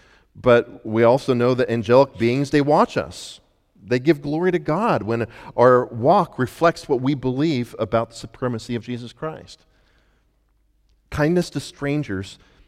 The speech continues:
ministering to those in need, showing hospitality, this is the behavior of those who belong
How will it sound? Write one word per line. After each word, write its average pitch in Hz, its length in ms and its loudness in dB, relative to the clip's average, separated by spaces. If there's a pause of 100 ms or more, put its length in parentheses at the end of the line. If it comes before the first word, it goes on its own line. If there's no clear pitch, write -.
ministering 156 540 2
to - 80 -12
those 131 260 0
in 131 140 -2
need, 95 300 -4
showing 160 380 0
hospitality, 135 960 -6 (640)
this 107 720 -2 (340)
is 113 140 -6
the 120 80 -10
behavior 113 800 -6
of 85 160 -6
those 123 380 0
who 117 100 -4
belong 110 580 -2